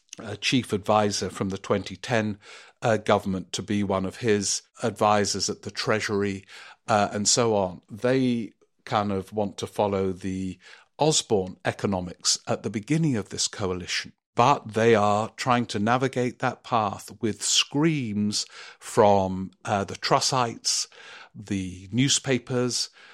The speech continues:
some others who haven't signed up to this group on the Tory benches,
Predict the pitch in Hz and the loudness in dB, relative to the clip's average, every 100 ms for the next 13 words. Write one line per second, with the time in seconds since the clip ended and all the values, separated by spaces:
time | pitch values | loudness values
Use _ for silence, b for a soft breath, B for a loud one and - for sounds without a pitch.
0 | B - - 143 135 131 135 127 120 98 | B -4 0 0 0 2 2 2 -2 -4
1 | 123 143 - - 117 113 110 - 110 104 | -4 -4 -4 0 0 0 -6 -8 -12 -8
2 | - - 110 120 - - - 107 98 - | -8 -6 -6 -6 -10 -20 -10 -10 -8 0
3 | 123 107 104 98 98 - 101 98 | 0 2 -2 -4 -6 -6 -6 -6